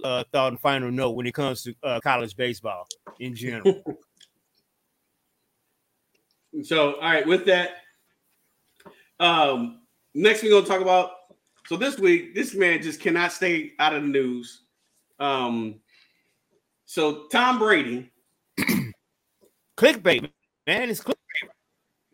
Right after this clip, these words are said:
Speaker 2: Tom Brady, uh, bought into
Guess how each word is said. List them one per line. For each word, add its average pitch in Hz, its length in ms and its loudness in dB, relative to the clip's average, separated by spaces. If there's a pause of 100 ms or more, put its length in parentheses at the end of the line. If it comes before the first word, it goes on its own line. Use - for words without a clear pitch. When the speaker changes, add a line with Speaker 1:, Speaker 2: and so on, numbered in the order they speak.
(120)
Speaker 2:
Tom 240 380 4
Brady, 170 680 4 (140)
uh, 135 280 2
bought 196 320 8
into 175 580 2